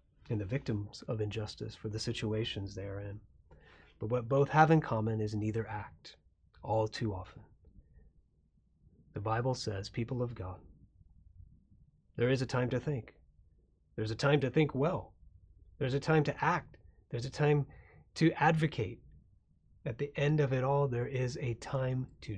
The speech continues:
do. And that is what God is calling us to.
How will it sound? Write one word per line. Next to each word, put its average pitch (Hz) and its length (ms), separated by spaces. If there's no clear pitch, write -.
do. 117 300
And 107 160
that 104 200
is 110 100
what 107 180
God 98 260
is 117 140
calling 127 440
us 101 140
to. 101 280